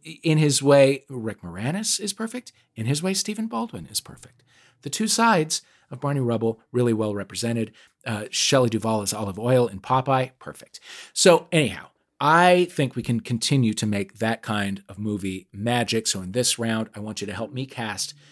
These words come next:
some beloved cartoon characters in a live action movie adaptation. I will give you the name of a character. I want you each to pitch me different real world actors who might bring them to life on the big screen. Whoever convinces me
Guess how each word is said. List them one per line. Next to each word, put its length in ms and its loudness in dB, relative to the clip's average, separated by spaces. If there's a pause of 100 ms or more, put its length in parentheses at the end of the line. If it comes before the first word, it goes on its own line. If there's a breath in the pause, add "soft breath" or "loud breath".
(240 soft breath)
some 200 0
beloved 380 0
cartoon 460 -4
characters 560 -6 (200)
in 100 -10
a 280 -6
live 420 -8 (100)
action 440 -8
movie 420 -8
adaptation. 840 0 (280 loud breath)
I 80 2
will 100 6
give 160 4
you 60 6
the 100 2
name 160 2
of 80 -4
a 80 -2
character. 480 -2 (280 loud breath)
I 40 -8
want 160 -2
you 100 -2
each 260 0
to 60 -6
pitch 260 0
me 80 2
different 380 -2
real 240 4
world 340 4
actors 600 -2 (320)
who 80 -4
might 220 -4
bring 220 -2
them 140 -2
to 120 -8
life 340 -6 (220)
on 160 -8
the 80 -8
big 240 -10
screen. 600 -6
Whoever 340 2
convinces 560 2
me 320 4